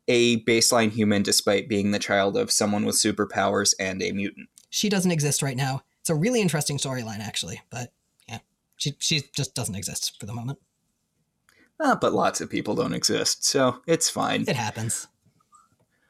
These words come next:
Speaker 1: But yes, those would be the two most direct links. Janet Van Dyne is vaguely Ultron's mom, and therefore vaguely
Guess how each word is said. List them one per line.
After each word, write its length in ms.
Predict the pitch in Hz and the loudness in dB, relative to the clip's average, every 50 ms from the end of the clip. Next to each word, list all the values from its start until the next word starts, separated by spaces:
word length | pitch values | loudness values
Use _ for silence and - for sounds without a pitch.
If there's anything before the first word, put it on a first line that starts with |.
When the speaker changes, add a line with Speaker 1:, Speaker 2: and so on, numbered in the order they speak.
| _ _ _ _ _ _ _ _ - | _ _ _ _ _ _ _ _ 2
Speaker 1:
But 260 | 139 135 131 123 - | 4 6 6 4 2
yes, 380 | 139 143 156 156 135 123 117 | 2 2 4 4 6 4 4
those 220 | - 143 143 139 147 | 2 4 4 4 4
would 120 | 156 143 | 2 4
be 100 | 156 156 | 6 6
the 100 | 139 143 | 6 6
two 240 | 135 - - 135 131 | 4 4 4 6 6
most 520 | 127 127 123 120 113 - - - - - | 6 6 6 4 4 2 0 -2 -4 -2
direct 440 | - 117 107 110 107 110 - - - | 2 2 4 6 4 4 2 0 0
links. 600 | 120 113 113 120 127 135 135 - - - - - - _ - - _ - | 2 4 6 6 6 4 4 4 4 2 2 0 -4 _ -20 -20 _ -4
Janet 360 | - 135 135 143 135 120 - | 0 2 2 2 2 2 2
Van 180 | 147 135 135 131 | 4 4 4 4
Dyne 400 | 131 135 127 127 127 123 123 131 | 4 4 4 6 6 6 6 4
is 600 | - 107 120 113 113 117 113 107 - - - - _ _ _ _ _ - | 4 4 4 6 6 6 6 6 4 2 0 -2 _ _ _ _ _ -10
vaguely 760 | 117 113 110 113 127 127 135 143 139 131 135 135 139 139 139 | -8 -8 -2 2 4 4 6 6 4 4 4 4 6 6 6
Ultron's 720 | - - 120 117 113 - - 123 113 110 107 110 107 - - | 6 6 6 4 4 4 2 2 4 4 6 4 4 4 4
mom, 640 | 107 113 117 120 123 123 123 123 127 123 127 - - - - - - - - - _ _ _ - | 4 4 6 6 6 6 4 4 2 0 -2 -8 -20 -20 -20 -20 -20 -20 -20 -20 _ _ _ 0
and 240 | 113 110 110 - - | 2 2 2 2 4
therefore 680 | 120 117 117 113 - - 117 110 110 110 110 - - | 6 6 6 6 4 2 4 6 6 6 6 4 0
vaguely 1000 | 107 101 101 - 110 110 113 117 107 - - 113 113 110 110 110 110 107 107 | -4 -6 2 4 6 6 6 6 4 2 2 4 6 6 8 8 6 6 4